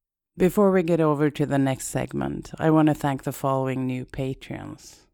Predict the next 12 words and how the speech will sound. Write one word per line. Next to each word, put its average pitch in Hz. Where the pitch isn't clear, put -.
Thank 165
you 156
to 143
Hannah 160
W, 151
Bree 170
K, 156
Leslie 165
S, 147
and 170
Jeanette 151
K. -